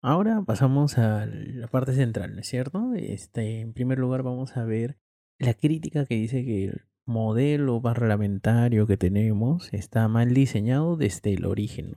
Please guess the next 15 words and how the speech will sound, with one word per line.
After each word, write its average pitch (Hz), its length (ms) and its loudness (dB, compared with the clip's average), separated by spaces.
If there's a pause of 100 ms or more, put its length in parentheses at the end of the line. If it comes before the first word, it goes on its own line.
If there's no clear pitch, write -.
(140)
que 107 100 -2
es - 120 -2
un 123 100 2
problema, 110 520 2
como 101 280 -2
decía, 113 440 -2
estructural. 117 1400 2
¿Por - 180 -10
qué 180 120 0
decimos 156 240 0
que - 80 0
es 127 80 -2
un 139 120 0
problema 110 400 2
estructural? 143 960 0